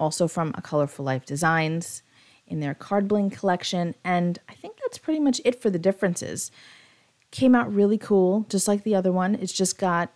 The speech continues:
different colorations. Ah, so pretty. I'm, I'm loving these. I hope that you guys are too.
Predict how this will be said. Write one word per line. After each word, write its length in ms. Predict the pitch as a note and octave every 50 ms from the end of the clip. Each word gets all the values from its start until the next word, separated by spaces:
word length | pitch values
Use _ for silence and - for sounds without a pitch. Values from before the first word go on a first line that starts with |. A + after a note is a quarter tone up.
| - A3+
different 400 | F3+ F#3+ F3 - - F#3 - -
colorations. 880 | - - - E3+ E3 D3 C#3+ C3+ B2+ D#3+ - - - - - - - - -
Ah, 240 | - - - - - _ _ _ _ -
so 460 | - - - - - - - - F3 -
pretty. 420 | - F#3+ F3+ E3+ D#3 C#3+ C#3 E3+ _ _ _ _ _ _ _ _ _ - _ -
I'm, 200 | F3+ F3+ E3+ - -
I'm 220 | - F3+ F3+ F3 E3+
loving 320 | E3 D#3 D#3 D3 D3+ D3
these. 340 | D3 C#3 C3 - - - -
I 60 | F#3
hope 240 | F3+ F#3 A3 A3 A3
that 120 | C4 C4+ B3+
you 120 | B3+ A#3+
guys 240 | G#3+ G3+ F#3+ F3 F3
are 140 | E3 D3+ D3+
too. 320 | - - E3+ C#3+ -